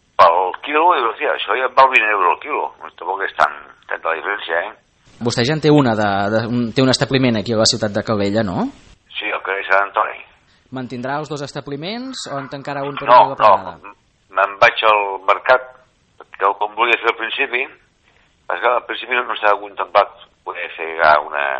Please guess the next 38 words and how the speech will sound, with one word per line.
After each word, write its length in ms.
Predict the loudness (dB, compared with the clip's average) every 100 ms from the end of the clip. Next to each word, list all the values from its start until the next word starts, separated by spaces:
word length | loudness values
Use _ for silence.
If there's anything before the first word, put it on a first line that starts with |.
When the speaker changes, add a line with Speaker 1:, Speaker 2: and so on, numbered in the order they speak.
| -6 -14 _ _ _ _ -20 -20 -20 _ -4
Speaker 1:
una 80 |
parada 180 | 4 6
de 80 | 6
formatges 380 | 4 0 -2 -18
en 80 | -16
aquell 160 | -16
moment. 260 | -16 -18 -20 _ _ _ _ _ _ _ _ -20 -20 _ _
I 80 | 2
ara 160 | 4 4
està 160 | 0
contemplat, 560 | -4 -4 -4 0 -2 0
ja 100 | 0
no 140 | 0
canvi 240 | -2 -4 -10
de 100 | -10
allà. 220 | -10 -14 -20 _ _ _ _ _ _ _ _ -14
Speaker 2:
Mhm. 260 | -14 -4 -2
Speaker 1:
Gràcies 260 | -2 -2 0
a 80 | 2
la, 100 | 2 0 -6 -18 -20 _ _ -20 -20 -20 -20 -20 -10
a 160 | 4 6
la 100 | 6
gent 240 | 2 0 -2
de 100 | 2
l'Ajuntament, 480 | 4 4 4 4 2 -12 _ -4
que 160 | 0 0 -2 -12 -18 -18
està 180 | -2 -2
més 160 | 0 -6
en, 100 | -8 -10 -12
en, 100 | -12 -14 -20 _ _ _ _ _
en 120 | -20 2
panta 240 | 2 2 -4
de, 120 | -2 0 0 -4
d'ampliar 380 | -8 -6 2 2
més 140 | 2 -2
el, 140 | -6 -8
el 100 | -8 -6
mercat. 340 | -6 -8